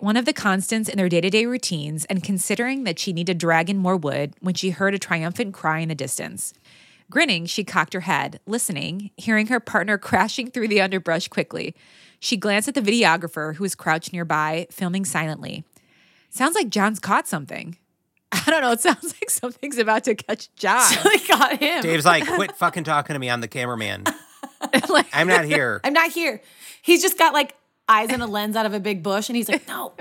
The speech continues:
Speaker 2: not me."
Speaker 1: Sure enough, he emerged, her grimy northern Tarzan, and she felt a
Speaker 2: Oh.
Speaker 1: pulse of heat, and one she'd come to expect. Maybe it was just being out here alone, save for the occasional camera person.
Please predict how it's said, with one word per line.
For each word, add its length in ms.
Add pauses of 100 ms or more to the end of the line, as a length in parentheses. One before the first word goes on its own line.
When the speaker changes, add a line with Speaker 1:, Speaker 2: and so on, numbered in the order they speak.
(360)
Speaker 2:
not 120
me." 180 (1300)
Speaker 1:
Sure 280
enough, 440
he 200
emerged, 640
her 180
grimy 540
northern 460
Tarzan, 640 (280)
and 100
she 80
felt 220
a 60
Speaker 2:
Oh. 20
Speaker 1:
pulse 400
of 120
heat, 340 (380)
and 180
one 160
she'd 200
come 180
to 120
expect. 560 (480)
Maybe 160
it 100
was 180
just 280
being 240
out 220
here 340
alone, 460
save 320
for 100
the 120
occasional 440
camera 320
person. 480